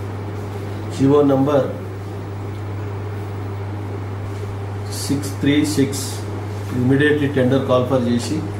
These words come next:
ఈ వర్కులన్నీ స్టార్ట్ చేసి ప్రజలకు ఇబ్బంది లేకుండా రహదారులన్నీ, రహదారులు, బ్రిడ్జిలు ఇవన్నీ ఇవ్వడం జరిగింది. కాబట్టి అతి తొందరలోనే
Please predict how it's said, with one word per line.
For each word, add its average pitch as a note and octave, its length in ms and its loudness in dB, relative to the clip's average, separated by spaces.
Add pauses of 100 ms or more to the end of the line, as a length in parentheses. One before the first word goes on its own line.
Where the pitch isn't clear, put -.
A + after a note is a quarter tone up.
(560)
ఈ - 100 2
వర్కులన్నీ C3+ 500 6
స్టార్ట్ C3+ 300 2
చేసి B2+ 260 0 (200)
ప్రజలకు B2+ 440 4
ఇబ్బంది B2 300 2
లేకుండా B2 300 0 (100)
రహదారులన్నీ, A#2+ 640 2 (680)
రహదారులు, B2+ 520 4 (120)
బ్రిడ్జిలు C3 440 2 (1080)
ఇవన్నీ A#2+ 280 4
ఇవ్వడం B2 300 4
జరిగింది. B2 380 2 (2750)
కాబట్టి B2+ 380 2 (460)
అతి C#3+ 160 0 (100)
తొందరలోనే C3+ 580 6